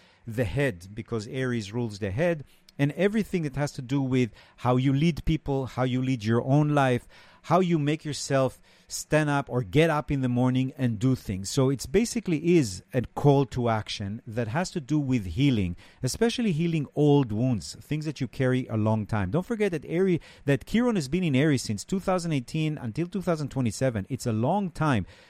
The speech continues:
that Chiron spends in Aries. We said he spends the most amou-, amount of time j-, in Aries.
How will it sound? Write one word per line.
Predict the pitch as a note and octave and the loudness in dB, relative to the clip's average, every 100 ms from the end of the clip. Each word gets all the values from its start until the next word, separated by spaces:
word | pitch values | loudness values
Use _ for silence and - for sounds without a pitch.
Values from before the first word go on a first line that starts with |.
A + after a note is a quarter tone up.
| - | -18
that | G#2 A#2+ A#2+ - | -2 0 0 0
Chiron | C#3 C3 A#2+ | 2 2 0
spends | - B2+ A#2+ G#2+ - _ _ | -2 -2 0 -2 -6 _ _
in | C3+ B2+ | 0 0
Aries. | C3 C3 A2 D#2 - - | 4 6 4 2 -6 -6
We | A2 | -4
said | - D3+ A#2+ - - - | 0 2 2 -4 -18 -4
he | C#3+ | -4
spends | - F3 F3+ C#3+ | -2 0 0 -2
the | E3 | -2
most | D#3 F#3 A#3 - | 2 2 2 -2
amou-, | F3+ D#3 D3 | -4 -2 -4
amount | C#3+ C#3 C#3+ | -2 0 0
of | B2 | -2
time | - F#3+ C3 G#2 A#2+ | -4 -4 -4 -4 -10
j-, | - - | -16 -2
in | C#3+ B2+ | 0 0
Aries. | B2+ G#2+ E2 - | 0 -2 -4 -10